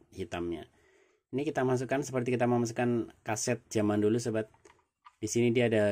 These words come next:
gerigi-geriginya, itu sama modelnya. Masukkan seperti ini. Oke, lurus, pastikan nggak ada yang berat. Oke, lalu tekan saja. Nah,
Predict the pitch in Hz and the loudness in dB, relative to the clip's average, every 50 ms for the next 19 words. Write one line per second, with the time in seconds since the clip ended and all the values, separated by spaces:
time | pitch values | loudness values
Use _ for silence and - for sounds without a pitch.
0 | 95 110 101 95 104 101 98 107 98 92 95 95 92 92 95 104 113 - _ _ | 2 0 -2 -2 -2 -2 -2 -2 -2 -2 0 0 0 0 -2 -2 -4 -8 _ _
1 | _ - 117 113 117 95 87 - 90 98 104 98 - 92 85 85 85 90 104 110 | _ -10 -8 -6 -4 -4 -4 -4 -4 -4 -4 -4 -4 -4 -4 -4 -4 -6 -8 -12
2 | - - - _ _ _ _ _ _ - _ _ _ _ _ _ _ _ _ _ | -14 -20 -20 _ _ _ _ _ _ -20 _ _ _ _ _ _ _ _ _ _
3 | _ _ - _ _ _ _ - 113 107 - - 113 - 131 139 - - 117 113 | _ _ -20 _ _ _ _ -10 -10 -8 -8 -8 -6 -6 -6 -6 -6 -6 -8 -8
4 | 107 104 98 92 92 95 110 151 170 _ _ _ _ _ _ _ _ _ _ _ | -6 -6 -6 -6 -4 -6 -6 -6 -8 _ _ _ _ _ _ _ _ _ _ _
5 | _ _ _ _ _ _ _ _ _ _ _ _ _ _ _ _ - _ _ _ | _ _ _ _ _ _ _ _ _ _ _ _ _ _ _ _ -20 _ _ _
6 | - - 101 104 120 165 175 - _ _ _ _ _ _ _ _ _ _ _ _ | -14 -10 -6 -6 -6 -6 -8 -14 _ _ _ _ _ _ _ _ _ _ _ _
7 | - 107 101 101 107 117 - - - - 107 - - 110 - 113 127 131 113 95 | -14 -10 -8 -4 -2 -4 -4 -4 -4 -8 -8 -8 -8 -6 -4 -2 -2 0 0 -2
8 | 95 98 98 95 95 95 95 95 98 101 104 131 139 - _ - _ _ _ _ | -2 -2 -4 -4 -2 -4 -4 -6 -4 -2 -2 -4 -4 -6 _ -20 _ _ _ _
9 | _ _ _ _ _ - - - _ _ _ _ _ _ - 104 104 113 156 175 | _ _ _ _ _ -12 -12 -12 _ _ _ _ _ _ -12 -8 -8 -6 -8 -8
10 | 165 _ _ _ - 110 110 110 127 143 - 123 - 120 120 113 113 113 104 101 | -10 _ _ _ -10 -8 -6 -4 -4 -4 -6 -4 -2 -2 -2 -2 -2 -4 -4 -4
11 | 101 127 147 - _ _ - _ _ _ _ - _ _ _ _ - _ _ _ | -4 -6 -8 -12 _ _ -20 _ _ _ _ -20 _ _ _ _ -20 _ _ _
12 | _ _ - _ _ _ _ _ _ _ _ _ - _ _ _ _ _ _ _ | _ _ -20 _ _ _ _ _ _ _ _ _ -20 _ _ _ _ _ _ _
13 | _ _ - _ _ _ - - - - - _ _ _ _ - 107 95 98 101 | _ _ -20 _ _ _ -2 0 0 0 -2 _ _ _ _ -10 -6 -4 -4 -2
14 | 98 90 85 82 | -2 -4 -6 -8